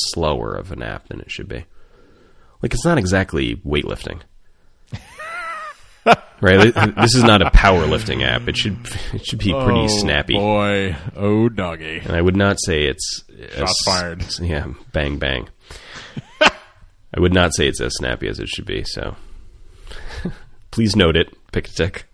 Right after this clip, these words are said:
Speaker 1: Please note it. That, you know, on the, on the plus side, I never talked to a person from Pick-a-Tick. Always a good sign. Always a good sign when you don't have to talk to anyone.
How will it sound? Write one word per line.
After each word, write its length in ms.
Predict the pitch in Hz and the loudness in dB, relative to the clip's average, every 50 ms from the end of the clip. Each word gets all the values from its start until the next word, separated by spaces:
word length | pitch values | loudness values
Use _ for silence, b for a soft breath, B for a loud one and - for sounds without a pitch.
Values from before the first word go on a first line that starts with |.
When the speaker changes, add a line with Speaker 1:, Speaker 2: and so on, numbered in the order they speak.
| - | -20
Speaker 1:
Please 320 | - - - 95 98 - - | -12 -6 -4 -2 -2 -2 -2
note 180 | 71 76 71 | -2 -2 -4
it. 180 | 73 - - - - - - _ B B B B B B B B B B B B - | -4 -6 -6 -10 -16 -20 -20 _ B B B B B B B B B B B B 0
That, 180 | 127 120 123 131 117 | 2 4 4 4 4
you 120 | 123 131 120 | 6 6 6
know, 120 | 107 90 | 6 6
on 160 | 82 92 101 | 4 4 4
the, 140 | 98 90 80 - - | 2 2 0 -2 -2
on 100 | 87 92 | -2 -2
the 80 | 87 | -2
plus 200 | - - 208 226 - - | 0 0 0 0 2 0
side, 300 | 85 73 71 73 69 - - | 0 0 2 0 0 -2 -2
I 60 | 85 | -2
never 240 | 95 110 113 98 82 | 0 0 0 -2 -4
talked 480 | - - - - 92 87 - - - - | -4 -6 -6 -4 -4 -6 -6 -10 -14 -8
to 140 | - 69 | -6 -6
a 40 | 62 | -2
person 360 | - - - - - - - | 0 0 0 0 -2 -4 -8
from 160 | - - - - | -8 -10 -10 -4
Pick-a-Tick. 540 | - - - - - - - - - - - - - - - - _ _ _ _ _ _ - _ - | -4 -4 -4 -4 -6 -12 -14 -16 -16 -18 -20 -20 -20 -20 -20 -20 _ _ _ _ _ _ -14 _ 4
Always 260 | - 113 117 113 92 | 6 8 8 8 8
a 40 | 82 | 6
good 160 | 71 67 62 - | 2 -2 -4 -4
sign. 220 | - - - - - - - - - - - - - - - - _ _ _ _ _ _ - - - b b b b b b b b b b b b b b b b | -4 -6 -8 -8 -8 -10 -10 -10 -12 -18 -20 -20 -20 -20 -20 -20 _ _ _ _ _ _ -20 -20 -18 b b b b b b b b b b b b b b b b
Always 200 | - 82 87 82 | -2 0 0 0
a 40 | 82 | 0
good 120 | 82 73 - | -2 -4 -4
sign 220 | - 58 53 50 | -4 -4 -4 -6
when 100 | 55 57 | -6 -6
you 40 | 52 | -6
don't 100 | 57 62 | -6 -8
have 80 | 62 | -8
to 80 | - - | -10 -10
talk 200 | - - - - | -10 -10 -10 -10
to 100 | - - | -10 -10
anyone. 160 | - - - | -10 -12 -12